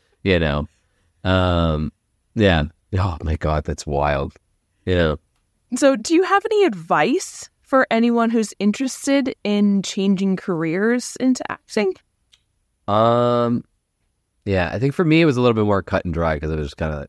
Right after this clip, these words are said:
Speaker 1: you know, I had that past experience. But I
Speaker 2: Yeah.
Speaker 1: think what I've told a bunch of people, <laughs> that I'm thinking of, like, uh, that, that friend, uh, that I mentioned before, Pedro, he, uh, he usually told people, like,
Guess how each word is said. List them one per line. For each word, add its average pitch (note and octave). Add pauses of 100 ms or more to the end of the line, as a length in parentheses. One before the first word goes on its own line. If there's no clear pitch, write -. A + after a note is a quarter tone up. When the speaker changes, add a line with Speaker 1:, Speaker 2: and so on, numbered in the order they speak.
Speaker 1:
you F#2+
know, E2+
I E2
had D#2+
that D2
past D2
experience. D#2+
But D#2
I A#3+
Speaker 2:
Yeah. A#3
Speaker 1:
think D3 (560)
what A#2
I've A#2
told F3
a E3
bunch B2
of G#2+
people, G2 (540)
<laughs> -
that G2+
I'm G2
thinking G2+
of, E2+
like, D#2+
uh, D2+
that, E2+
that F2+
friend, F2 (260)
uh, D#2 (460)
that F2+
I E2
mentioned E2+
before, D#2
Pedro, E2
he, D#2
uh, D2+ (320)
he A#2
usually A#2
told A2+
people, G2+
like, D#2+